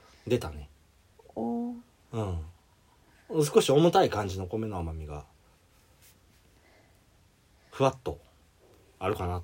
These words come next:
Speaker 1: ていうところ。
Speaker 2: どっしり？
Speaker 1: どっしりした米の甘みがふわっとある。
Speaker 2: ねえ、ちょっと待って。どっしりした
Speaker 1: <laughs> 米の甘みが、
Speaker 2: 米の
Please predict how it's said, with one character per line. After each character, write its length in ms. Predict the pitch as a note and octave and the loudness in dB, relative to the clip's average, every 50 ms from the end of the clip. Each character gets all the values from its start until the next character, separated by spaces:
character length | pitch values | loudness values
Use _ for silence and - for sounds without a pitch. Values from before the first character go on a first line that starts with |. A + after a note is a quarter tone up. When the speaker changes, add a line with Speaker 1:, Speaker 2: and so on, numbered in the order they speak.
| - _ | -10 _
Speaker 1:
て 80 | - - | -10 -6
い 20 | |
う 20 | A3 | -4
と 60 | A#3 | -4
こ 60 | A#3+ | -4
ろ。 0 | |
Speaker 2:
ど 40 | - | -6
っ 40 | - | -8
し 240 | - - - D4 | -10 -8 -8 -8
り？ 260 | C4 A#3 A3 C4 D4+ - _ - - - - _ - | -6 -6 -6 -6 -8 -10 _ -20 -20 -20 -20 _ 4
Speaker 1:
ど 160 | C#3+ E3+ F#3+ | 8 8 8
っ 20 | |
し 300 | F3+ - - - - D#4 | 8 8 8 8 8 8
り 100 | C4+ C4 | 8 8
し 80 | A3+ - | 6 8
た 140 | - C4 F3+ | 8 8 8
米 300 | - - E3+ E3 E3+ E3 | 8 6 6 6 8 6
の 180 | E3+ - - | 4 2 2
甘 160 | A2 A2+ A2 G#2 | 2 2 2 2
み 120 | A2+ C#3 | 4 4
が 100 | E3 D3 | 4 4
ふ 260 | - - - - D#3+ | 2 0 6 10 12
わ 120 | E3+ F#3 G#3+ | 12 12 12
っ 160 | B3 A3 - | 12 8 2
と 160 | - G#2+ F#2+ | 2 4 4
あ 60 | F2 | 4
る。 140 | D#2+ E2 E2+ - - - - - _ _ _ _ _ _ - | 2 -2 -8 -16 -20 -20 -20 -20 _ _ _ _ _ _ -14
Speaker 2:
ね 400 | - G3+ G#3+ G3+ G3 G3 F#3 F#3 | -12 -10 -8 -6 -6 -4 -4 -4
え、 40 | |
ち 80 | F3+ F3+ | -6 -6
ょ 40 | F3 | -4
っ 40 | E3+ | -4
と 60 | F3+ | 0
待 160 | A#3+ A#3+ A#3+ | 8 12 12
っ 40 | G#3+ | 12
て。 60 | - | 12
ど 60 | F#3+ - | 12 8
っ 20 | |
し 220 | - - - A#3+ | 8 6 2 2
り 220 | A3 A3+ A#3 A3+ A#3+ | 2 4 2 -4 -4
し 120 | - - | -6 -6
た 320 | - - C4+ C4 A#3 G3 - | 0 4 6 8 8 6 4
Speaker 1:
<laughs> 40 | - | 4
米 240 | - F3+ E3 D#3 D3 | 6 6 8 8 8
の 180 | C#3+ C#3 C#3+ C3+ | 6 4 4 2
甘 200 | C#3+ D3 C#3+ C#3 | 4 4 6 6
み 180 | B2+ B2+ C3+ C3+ | 4 4 4 2
が、 100 | - - | 2 0
Speaker 2:
米 120 | A#3 A#3+ | 0 -2
の 320 | A#3+ B3+ C#4 C#4 C#4 - | -4 -4 -4 -4 -4 -6